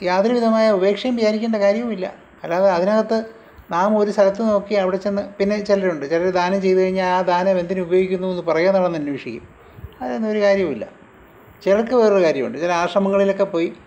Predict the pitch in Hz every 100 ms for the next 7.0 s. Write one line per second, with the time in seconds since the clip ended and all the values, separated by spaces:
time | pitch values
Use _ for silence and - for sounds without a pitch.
0 | - - - 160 170 190 185 170 180 185
1 | 185 180 165 165 170 160 151 165 170 214
2 | 175 156 165 175 180 156 170 190 185 185
3 | 165 165 185 208 190 180 170 165 175 170
4 | 165 165 175 160 156 156 165 185 156 156
5 | - 170 160 165 165 - - - - -
6 | 160 180 233 233 180 135 123 107 98